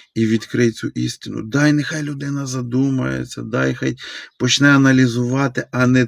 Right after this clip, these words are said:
тупо виконувати, бо так робили всі мої пращури. Та пращурі язичниками були, що нам тепер танцювати з бубнами навколо перуна? Господи, торкнися зараз кожного,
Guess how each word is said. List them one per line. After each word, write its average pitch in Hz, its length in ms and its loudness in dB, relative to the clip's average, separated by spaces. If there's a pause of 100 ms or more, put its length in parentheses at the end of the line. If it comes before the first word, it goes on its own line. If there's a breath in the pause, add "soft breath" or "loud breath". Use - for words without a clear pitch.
(120)
тупо 131 540 6
виконувати, 120 880 2
бо 110 140 0
так 123 280 0
робили 110 500 2
всі 107 260 -4
мої 107 200 -4
пращури. 113 460 -6 (340 loud breath)
Та 117 140 4
пращурі 135 640 4
язичниками 127 800 2
були, 120 300 2
що 131 240 2
нам 127 180 4
тепер 123 340 0
танцювати 123 640 0
з 113 60 -4
бубнами 117 520 2
навколо 113 480 0
перуна? 107 520 -4 (520 loud breath)
Господи, 110 460 0
торкнися 117 720 0
зараз 113 320 -6
кожного, 117 600 -6